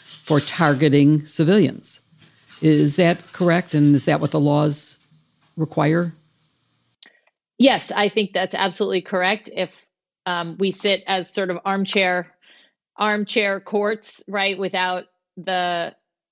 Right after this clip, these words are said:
Speaker 2: obviously all the process that will be gone through, it appears to be fairly overwhelmingly convincing that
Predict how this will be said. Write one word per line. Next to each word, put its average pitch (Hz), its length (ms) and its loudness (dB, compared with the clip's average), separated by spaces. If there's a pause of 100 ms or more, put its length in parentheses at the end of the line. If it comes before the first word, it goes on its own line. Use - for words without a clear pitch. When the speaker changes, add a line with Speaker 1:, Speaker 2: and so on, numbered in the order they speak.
Speaker 2:
obviously 196 420 -4
all 196 180 -4
the 190 80 -8
process 196 440 -6 (200)
that 185 180 -6
will 175 240 -10 (440)
be 190 160 0
gone 185 320 -2
through, 185 480 -2 (320)
it 208 280 0 (220)
appears 240 380 2
to 214 80 -8
be 226 120 0
fairly 220 440 2
overwhelmingly 190 1400 -2
convincing 165 720 -4 (340)
that 175 300 0